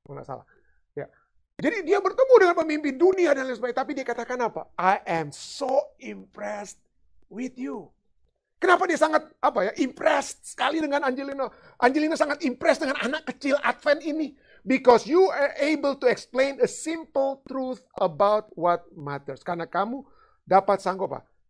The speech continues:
You able to explain a simple truth about what matters. Apa yang, satu, satu,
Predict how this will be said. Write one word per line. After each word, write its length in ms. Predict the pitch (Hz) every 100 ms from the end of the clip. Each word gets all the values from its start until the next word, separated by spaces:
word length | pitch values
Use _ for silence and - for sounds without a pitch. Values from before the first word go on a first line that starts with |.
| _ _ _ _ _ _ _
You 240 | 165 202 196
able 320 | 180 156 180 175
to 80 | 160
explain 480 | - - 247 277
a 80 | 233
simple 480 | - 311 311 262 247
truth 240 | 208 202 202
about 400 | 175 147 160 156
what 240 | 147 185 185 _ _ _
matters. 720 | - - - - _ - _ _ - _ _ _ -
Apa 320 | 226 226 269
yang, 160 | 233 202 _ - 220
satu, 240 | 220 247
satu, 320 | 196 202 208